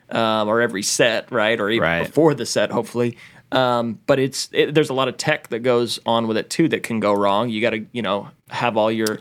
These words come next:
Speaker 2: Lots of
Speaker 1: additional
Speaker 2: tech problems if
Speaker 1: pieces
Speaker 2: you don't
Speaker 1: and
Speaker 2: know what you're
Speaker 1: wrapping the
Speaker 2: doing.
Speaker 1: cables and making sure nothing's tugging and pulling. Um, but I love that setup. But I wanna go back.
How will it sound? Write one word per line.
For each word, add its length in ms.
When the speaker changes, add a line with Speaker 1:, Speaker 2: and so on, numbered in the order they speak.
Speaker 2:
Lots 240
of 60
Speaker 1:
additional 340
Speaker 2:
tech 100
problems 280
if 60
Speaker 1:
pieces 320
Speaker 2:
you 80
don't 60
Speaker 1:
and 60
Speaker 2:
know 60
what 220
you're 80
Speaker 1:
wrapping 160
the 60
Speaker 2:
doing. 60
Speaker 1:
cables 540
and 100
making 180
sure 200
nothing's 600
tugging 420
and 120
pulling. 460
Um, 460
but 140
I 40
love 280
that 140
setup. 220
But 100
I 80
wanna 180
go 140
back. 360